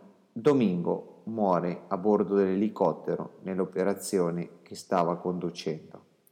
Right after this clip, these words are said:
Finalmente la Blue Noah è aerotrasformata, pronta per lasciare la Terra e affrontare le installazioni spaziali dei gottamiani.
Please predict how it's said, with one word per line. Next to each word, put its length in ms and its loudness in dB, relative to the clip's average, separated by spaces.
Finalmente 920 6
la 160 2
Blue 180 0
Noah 320 6
è 240 0
aerotrasformata, 1400 0
pronta 480 4
per 260 -2
lasciare 460 2
la 140 0
Terra 560 4
e 120 0
affrontare 760 0
le 120 -4
installazioni 680 -2
spaziali 800 -2
dei 240 0
gottamiani. 680 -6